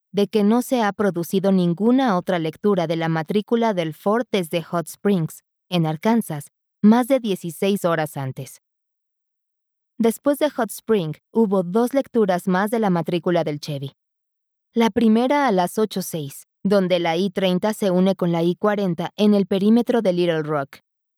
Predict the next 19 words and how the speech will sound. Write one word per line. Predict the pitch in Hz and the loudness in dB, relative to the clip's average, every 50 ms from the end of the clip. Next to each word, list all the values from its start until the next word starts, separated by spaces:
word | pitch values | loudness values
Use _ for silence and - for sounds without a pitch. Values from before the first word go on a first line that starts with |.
| _ _ | _ _
La | _ - 214 208 | _ -2 -2 0
segunda | - 226 214 190 208 247 254 262 269 294 294 277 | 0 0 -2 0 2 2 2 4 2 2 0 0
a | 240 196 | 2 2
las | 180 175 170 - | 2 0 -2 -2
catorce | - 185 170 - - 220 226 226 - - 233 | -4 -4 -4 0 -2 -2 -2 0 -2 -2 0
veinticinco, | 220 196 170 165 - 160 - - 170 160 160 151 - 139 - _ _ _ _ _ _ _ _ | 0 0 0 0 -2 -6 -6 -4 -2 -2 -2 -4 -6 -12 -14 _ _ _ _ _ _ _ _
cinco | - - 254 269 269 - 294 240 | -4 0 2 2 2 2 0 -2
kilómetros | - 269 240 226 214 214 202 - 202 190 | 0 0 0 2 2 0 0 -2 -4 -2
al | - 190 180 185 | 0 0 0 2
norte | 185 185 180 180 196 180 | 0 0 0 0 0 0
de | 170 165 | 0 0
Nashville, | 165 170 165 165 - - - 156 156 - | -2 -2 -4 -4 -6 -6 -6 -6 -6 -2
en | - 196 196 | 0 2 2
la | 190 175 | 2 0
carretera | - 196 180 180 170 - 202 202 208 | -2 -4 -4 -4 -2 0 0 0 2
interestatal | 208 202 202 185 175 170 - 170 151 - 175 180 | 2 0 0 0 -2 -2 -4 -8 -4 -2 -4 -4
sesenta | 175 - 180 - 175 156 151 156 | -2 -4 -4 -4 -2 -4 -2 -4
y | 151 | -6
cinco. | - - 147 139 131 131 - 135 | -6 -6 -8 -8 -8 -8 -10 -14